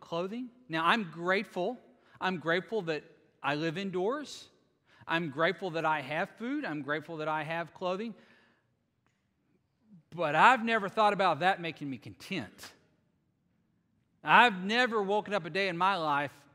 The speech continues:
going, "Well, that's enough. I'm good." You know. Now, whether we wake up that way or not, we wish our children would, don't we? We wish everybody else around us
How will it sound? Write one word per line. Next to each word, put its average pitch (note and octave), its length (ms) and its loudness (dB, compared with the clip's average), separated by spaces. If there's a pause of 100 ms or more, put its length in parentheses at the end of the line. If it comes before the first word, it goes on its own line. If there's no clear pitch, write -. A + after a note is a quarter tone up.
(240)
going, C#3+ 320 -6
"Well, C#3+ 100 -6
that's A3 220 -2
enough. C4+ 500 -2 (880)
I'm G3+ 220 -2
good." A#3 360 -2 (1160)
You D3+ 120 -14
know. - 80 -18 (320)
Now, E3 300 0 (480)
whether G3 300 0
we A#3+ 180 -2
wake A#3 240 0
up E3+ 120 -2
that F3+ 120 -4
way F3 140 -6
or D#3+ 40 -6
not, E3+ 220 -2
we D#3+ 120 -8
wish D#3+ 360 -8
our C3+ 140 -8
children C#3 560 -8
would, G2 180 -14
don't F3 220 -6
we? G#3 160 -6 (1600)
We G#3+ 120 0
wish A#3+ 380 -2
everybody A#3+ 480 2
else B3 180 0
around A#3+ 460 0
us - 340 -10